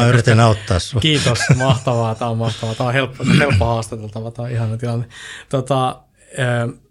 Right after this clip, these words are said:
Speaker 2: no, puhut henkilöstöjohtamisesta, mutta onko jotain muita ominaisuuksia tai taitoja, mitä sun mielestä jokaisen, jokaisen julkisen sektorin tai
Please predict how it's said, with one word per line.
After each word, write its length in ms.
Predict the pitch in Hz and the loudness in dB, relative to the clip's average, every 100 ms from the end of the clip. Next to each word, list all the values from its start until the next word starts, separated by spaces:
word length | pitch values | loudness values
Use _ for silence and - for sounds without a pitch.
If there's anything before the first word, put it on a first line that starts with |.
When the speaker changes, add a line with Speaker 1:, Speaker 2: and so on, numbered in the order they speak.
| _ _ _ | _ _ _
Speaker 2:
no, 140 | 135 | -8
puhut 400 | 123 - 135 151 | -8 -10 -2 0
henkilöstöjohtamisesta, 1080 | 156 143 127 - 131 127 123 117 113 110 117 | 2 0 -2 -4 -6 -6 -6 -6 -6 -8 -6
mutta 280 | 113 113 135 | -6 -6 -6
onko 180 | 127 127 | -4 -4
jotain 240 | 127 135 | -2 -2
muita 320 | 160 156 - | 0 -2 -4
ominaisuuksia 800 | - 147 135 120 117 110 107 120 | -4 -2 0 0 -2 -4 -6 -6
tai 180 | 113 120 | -4 -4
taitoja, 460 | 131 - - 113 | -4 -4 -4 -4
mitä 300 | 110 107 113 - | -4 -4 -6 -4
sun 180 | 131 | -4
mielestä 260 | 120 110 117 | -2 -4 -4
jokaisen, 380 | 120 127 110 113 | -6 -4 -4 -4
jokaisen 360 | 123 131 117 120 | -6 -6 -6 -4
julkisen 360 | 123 120 110 | -6 -8 -8
sektorin 400 | 104 104 - 113 | -8 -8 -10 -8
tai 220 | 117 120 | -6 -8